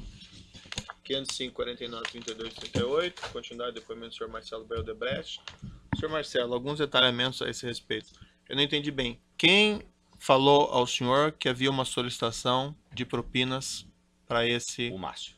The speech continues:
Speaker 1: o Márcio?
Speaker 2: É.
Speaker 1: E o que ele falou ao senhor exatamente?
Speaker 2: Eu me lembrava na época que ele tinha, eu, eu tô fazendo esse, esse agora, agora, eu entendi,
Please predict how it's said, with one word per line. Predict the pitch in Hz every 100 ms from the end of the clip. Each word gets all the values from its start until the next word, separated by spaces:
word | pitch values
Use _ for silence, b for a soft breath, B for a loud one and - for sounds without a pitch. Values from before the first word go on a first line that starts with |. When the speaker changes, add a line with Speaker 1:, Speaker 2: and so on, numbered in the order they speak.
| -
Speaker 1:
o | 120
Márcio? | 120 113 - - - - B B B
Speaker 2:
É. | B -
Speaker 1:
E | 123
o | 135
que | 143
ele | 143
falou | 139 135 120 117
ao |
senhor | - 117 110
exatamente? | 117 113 113 110 107 - - -
Speaker 2:
Eu | 110 139 165 - -
me | 98
lembrava | 98 90 78 78 80 82
na | 80
época | 71 71 - - 92 -
que | -
ele | 87 85
tinha, | 90 95 92 90
eu, | 80 90 - _ _ _ _ _
eu | -
tô | -
fazendo | - 98 87 85
esse, | 85 - - - -
esse | - 82 -
agora, | 78 85 82 92
agora, | 104 71 -
eu | 85
entendi, | 98 - 110 - 80 85 113